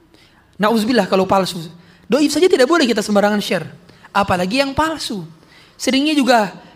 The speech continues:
ada penukilan dari Ali bin Abi Thalib. Padahal bukan Ali bin Abi Thalib, tidak pernah Ali bin Abi Thalib demikian. Dan umumnya sekarang nih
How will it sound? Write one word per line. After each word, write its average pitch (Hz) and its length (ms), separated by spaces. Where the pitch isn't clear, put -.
ada 220 200
penukilan 262 480
dari 220 280
Ali 220 240
bin 220 120
Abi 196 120
Thalib. 196 280
Padahal 196 340
bukan 262 280
Ali 285 160
bin 285 120
Abi 294 80
Thalib, 320 240
tidak 247 200
pernah 302 200
Ali 277 80
bin 254 120
Abi 277 160
Thalib 269 220
demikian. 262 440
Dan 277 160
umumnya 311 240
sekarang 302 320
nih 320 160